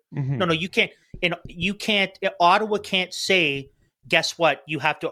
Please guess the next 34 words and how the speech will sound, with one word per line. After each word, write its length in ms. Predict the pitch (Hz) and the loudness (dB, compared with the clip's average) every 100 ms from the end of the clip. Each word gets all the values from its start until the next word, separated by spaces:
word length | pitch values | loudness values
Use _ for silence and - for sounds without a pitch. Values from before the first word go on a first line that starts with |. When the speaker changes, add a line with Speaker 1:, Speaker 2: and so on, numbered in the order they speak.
| - | -10
Speaker 2:
function 420 | - 151 147 - 135 | -4 -4 -2 -6 -6
this 200 | 127 143 | -6 -2
way." 220 | 131 117 | -2 0
So 260 | - 160 | 2 2
Speaker 1:
Mm-hmm. 220 | 131 120 113 _ _ | 0 -6 -14 _ _
Speaker 2:
this 160 | 151 285 | -2 0
is 120 | 208 | 0
moving 300 | 202 196 185 | 0 0 0
in 100 | 160 | 0
the 100 | 131 | -2
right 260 | 117 151 165 | 0 0 0
Speaker 1:
Yeah, 80 | 131 | 2
Speaker 2:
direction, 420 | 240 123 - 226 | 6 6 2 -4
and 80 | 165 | 6
Speaker 1:
more 260 | 190 226 | 10 10
Speaker 2:
it's 100 | 240 | 8
hoping 160 | 240 214 | 6 6
Speaker 1:
checks 240 | 190 160 | 6 4
Speaker 2:
that 60 | - | 2
more 100 | 170 | 4
Speaker 1:
and 60 | 165 | 8
Speaker 2:
provinces 960 | 170 175 175 165 - 156 139 131 - | 8 8 4 0 -4 -2 -2 -4 -8
Speaker 1:
balances 100 | - | -4
Speaker 2:
Good 200 | 202 202 | -2 2
thing. 80 | 180 | 8
Speaker 1:
on 180 | 180 180 | 8 8
human 380 | 143 208 208 196 | 4 4 4 2
Speaker 2:
Yeah. 100 | 160 | 4
Speaker 1:
power 540 | 170 170 147 165 165 | 6 8 6 4 0
is 200 | 160 147 | 0 4
always 300 | 160 156 151 | 6 6 4
a 60 | 147 | 2
good 240 | 135 123 | -2 -2
thing. 140 | - | -8